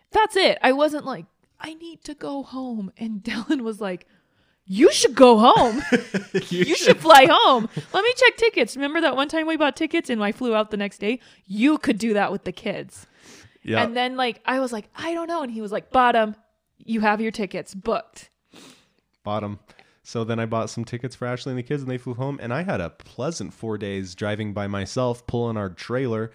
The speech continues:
Speaker 1: Yeah.
Speaker 2: Feeling like a man.
Speaker 1: And I had so
Speaker 2: And
Speaker 1: many
Speaker 2: listening
Speaker 1: people
Speaker 2: to
Speaker 1: who were like
Speaker 2: podcasts. I, and that's when I finished that whole course.
Speaker 1: <laughs> They were just like, "Dallin is so generous.
Speaker 2: <laughs>
Speaker 1: Dallin is the sweetest
Speaker 2: You're just like,
Speaker 1: husband
Speaker 2: "Yep,
Speaker 1: to
Speaker 2: he
Speaker 1: fly you
Speaker 2: is."
Speaker 1: home." And I'm like, "Well,
Speaker 2: Yeah.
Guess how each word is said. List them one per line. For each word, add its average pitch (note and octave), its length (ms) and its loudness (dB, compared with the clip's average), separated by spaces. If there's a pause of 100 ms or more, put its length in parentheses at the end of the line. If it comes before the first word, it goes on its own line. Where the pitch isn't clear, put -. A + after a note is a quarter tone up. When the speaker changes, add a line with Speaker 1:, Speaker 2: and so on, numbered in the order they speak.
Speaker 1:
Yeah. G#3+ 280 -12 (360)
Speaker 2:
Feeling A#2 320 -2
like A2+ 220 -4
a G2+ 80 -2
man. G#2+ 420 -4
Speaker 1:
And A3+ 80 -6
I A3 60 -4
had A#3 180 -6
so - 200 -6
Speaker 2:
And A#2+ 220 2
Speaker 1:
many - 140 -2
Speaker 2:
listening B2+ 260 2
Speaker 1:
people C#3+ 240 2
Speaker 2:
to E3+ 60 2
Speaker 1:
who G#3 140 6
were A3+ 100 -2
like G#2 240 0
Speaker 2:
podcasts. - 160 -14
I, C3 120 0
and C#3+ 120 -2
that's C3+ 260 -4
when C3+ 120 0
I A2+ 40 0
finished A#2+ 340 -4
that A#2 160 -4
whole B2 140 -8
course. - 480 -8
Speaker 1:
<laughs> - 80 -20
They C#4+ 80 -4
were A#3+ 60 -12
just A#3 240 -18
like, A3+ 200 -14
"Dallin A#3+ 400 -10
is B3+ 100 -16
so G#3 480 -14
generous. - 760 -14 (180)
Speaker 2:
<laughs> - 180 -20
Speaker 1:
Dallin D4+ 300 -4
is E4 140 -12
the C4 160 -12
sweetest A3 360 -12
Speaker 2:
You're - 80 0
just B2+ 200 -6
like, G#3+ 100 -2
Speaker 1:
husband - 260 -6
Speaker 2:
"Yep, E3 80 0
Speaker 1:
to A2 100 -6
Speaker 2:
he - 160 0
Speaker 1:
fly G3 140 6
you G3 100 4
Speaker 2:
is." C#3+ 220 2
Speaker 1:
home." G3 200 -2
And G#3 100 -10
I'm G3+ 140 -8
like, F#3+ 280 -12
"Well, F4 520 -14 (960)
Speaker 2:
Yeah. D#2 180 -14